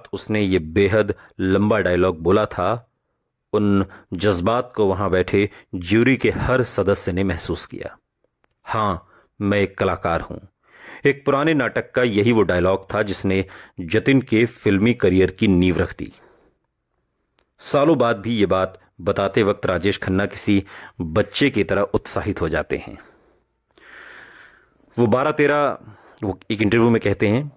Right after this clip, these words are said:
कि वो बारह तेरह गंभीर से दिखने वाले बड़े टफ लोग थे, यूनाइटेड प्रोड्यूसर्स और फिल्म फेयर के एडिटर, मगर यहाँ एक पल पहले तक गहरी खामोशी छाई थी। मेरे डायलॉग के बाद उस फायरिंग स्क्वाड ने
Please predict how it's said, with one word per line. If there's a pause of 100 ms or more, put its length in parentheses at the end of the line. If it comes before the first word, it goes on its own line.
(260)
कि
वो
बारह
तेरह
गंभीर
से
दिखने
वाले (180)
बड़े
टफ
लोग (100)
थे, (640)
यूनाइटेड
प्रोड्यूसर्स
और
फिल्म
फेयर
के
एडिटर, (1040)
मगर
यहाँ (280)
एक
पल (360)
पहले
तक
गहरी
खामोशी
छाई
थी। (680)
मेरे
डायलॉग
के
बाद
उस (180)
फायरिंग
स्क्वाड
ने